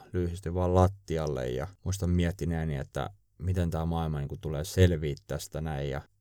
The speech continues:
mietiskelin siinä itekseni jonkun aikaa asioita, ja, ja sillä hetkellä oikeastaan niinku mut valtasi semmonen, saman aikaan semmonen rauhallinen fiilis, elikkä jotenkin niinku hyväksyin, että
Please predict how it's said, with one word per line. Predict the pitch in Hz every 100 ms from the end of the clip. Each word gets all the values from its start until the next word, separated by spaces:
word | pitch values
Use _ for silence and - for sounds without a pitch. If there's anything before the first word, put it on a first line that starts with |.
| _
mietiskelin | 95 87 85 - 85 82
siinä | 85 85 78 - _
itekseni | 95 95 90 - 85 85
jonkun | 85 87 85
aikaa | 78 80 80 67 87
asioita, | 90 78 71 71 64
ja, | 60 60 - _ _ -
ja | 85 80 78
sillä | - - 92 87
hetkellä | 90 87 90 85
oikeastaan | 82 - 87 - 85
niinku | 82 85 82 - -
mut | 98 98
valtasi | 95 92 87 -
semmonen, | 90 87 85 80 _ -
saman | 95 90 87
aikaan | 85 85
semmonen | 87 85 85 80 -
rauhallinen | - 101 101 87 78 78 76
fiilis, | 90 87 80 76 -
elikkä | 76 73 - 76 -
jotenkin | 90 85 82 80
niinku | 82 78 78 - _ _ -
hyväksyin, | 104 104 92 - - 87 78 - -
että | 87 95